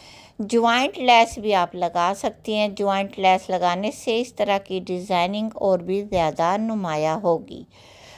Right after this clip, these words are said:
बहुत ही खूबसूरत डिज़ाइनिंग है, बहुत ही प्यारी है। स्टिचिंग के बाद ये बहुत ही प्यारा लगा।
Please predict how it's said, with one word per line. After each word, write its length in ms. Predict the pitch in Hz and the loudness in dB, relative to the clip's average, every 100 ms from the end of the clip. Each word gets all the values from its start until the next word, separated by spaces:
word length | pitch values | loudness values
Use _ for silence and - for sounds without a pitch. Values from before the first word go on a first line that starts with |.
| - | 0
बहुत 200 | 254 262 | 2 2
ही 60 | 330 | -2
खूबसूरत 540 | 381 302 - 302 302 | 2 0 2 4 4
डिज़ाइनिंग 580 | 269 277 277 269 269 269 | 4 0 2 4 2 0
है, 100 | 269 | 0
बहुत 360 | 262 254 269 254 | 0 -2 -2 -4
ही 80 | 240 | -8
प्यारी 460 | - 208 190 226 240 | 0 4 4 2 0
है। 80 | 240 | -2
स्टिचिंग 480 | - 220 214 214 214 | -4 -8 -6 -6 -4
के 100 | 208 | -2
बाद 280 | 196 190 202 | 2 0 0
ये 80 | 190 | -4
बहुत 420 | 185 175 220 220 | -2 0 -2 -2
ही 80 | 240 | -6
प्यारा 320 | 226 196 196 | 0 2 2
लगा। 360 | 208 202 208 | 2 0 0